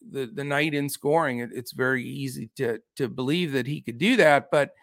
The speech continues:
it is that Miami Heat schemed defense by Spoelstra, and they usually find a way to hold those big scorers down a bit.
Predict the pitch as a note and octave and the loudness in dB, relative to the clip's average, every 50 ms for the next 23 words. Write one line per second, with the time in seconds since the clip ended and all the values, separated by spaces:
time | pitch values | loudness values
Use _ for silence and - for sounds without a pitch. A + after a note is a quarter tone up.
0 | _ _ - - _ _ - C#3+ D3 G3 G#3+ F#3+ F#3+ G#3 G3 G3 F3 F3+ F3+ F#3 | _ _ -20 -20 _ _ -4 0 2 2 2 4 6 6 6 6 4 2 4 4
1 | F#3 F#3 F#3+ F#3 E3+ D#3 E3 F#3 F3+ - - - - - - F3+ F3 F3 E3+ E3+ | 4 4 2 2 0 0 0 -2 -2 -4 -6 -8 -8 -6 -4 -2 -2 0 -2 -2
2 | D#3+ D3 - _ _ _ - D#3 C3+ D#3+ F3 F#3 F3 - D#3+ D#3 D3+ D3 C3+ - | -4 -6 -10 _ _ _ -20 -12 -8 -6 -6 -6 -4 -2 0 0 0 0 -2 -6
3 | - - - _ C#3+ C#3 C3+ C#3 - - _ E3 D#3 D#3 D#3+ D#3 - - E3+ E3 | -10 -12 -4 _ 0 2 2 0 -4 -4 _ 0 2 2 2 0 -4 -2 2 2
4 | E3+ E3+ D#3+ - - _ _ _ _ _ _ _ - D3 D3 C#3+ C#3 C#3 C#3 C#3 | 4 2 2 -2 -10 _ _ _ _ _ _ _ -6 -2 0 0 0 2 2 0
5 | D#3 F3+ G#3 A3+ G3 D#3+ - G3 F#3+ F#3+ F#3+ E3+ C#3+ - _ _ _ _ _ _ | 0 2 0 -2 -2 -2 4 4 6 6 6 2 0 -4 _ _ _ _ _ _
6 | - - D#3+ D#3+ F3+ F#3 F3+ F3+ F3 F3+ E3+ D#3+ D3+ C#3+ C3 D#3+ E3 E3 D#3+ D3+ | 4 6 8 8 8 8 6 4 4 4 4 4 2 0 0 0 0 2 2 0
7 | - D3 D3 C#3+ C3 B2 - D3+ C#3+ C3+ B2+ - - _ C#3 C3+ C3+ B2+ A#2+ A#2+ | 0 0 0 0 0 -2 -4 -4 -4 -4 -6 -10 -8 _ -2 0 2 2 0 -2
8 | A#2 A#2 - B2 B2+ C3 B2+ B2 A#2+ A2 - - - - - | -4 0 0 2 4 4 2 2 0 -4 -6 -6 -8 -8 -10